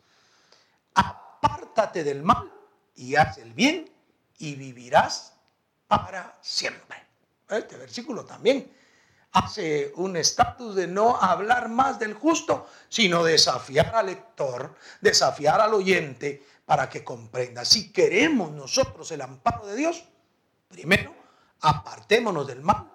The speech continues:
hagamos el bien y entonces vivirá, viviremos para siempre. Yo quiero hacer notar algo que ha sucedido en estos tres versículos que he leído. "Joven fui y he envejecido", un tiempo muy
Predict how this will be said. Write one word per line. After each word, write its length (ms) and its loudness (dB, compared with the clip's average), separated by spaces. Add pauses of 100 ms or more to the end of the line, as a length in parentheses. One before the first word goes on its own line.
(480)
hagamos 560 0
el 160 -6
bien 380 2 (300)
y 120 -10
entonces 540 -2
vivirá, 500 -12
viviremos 720 -10 (300)
para 240 -8
siempre. 480 -14 (1080)
Yo 240 -2
quiero 200 0
hacer 300 -2
notar 520 -4 (300)
algo 340 -2
que 100 -2
ha 80 2
sucedido 540 -10
en 100 -12
estos 260 -16
tres 200 -10
versículos 560 -16
que 100 -20
he 20 -20
leído. 300 -20 (1600)
"Joven 420 0
fui 420 -8
y 160 -6
he 40 0
envejecido", 800 -2
un 200 -6
tiempo 360 2
muy 300 6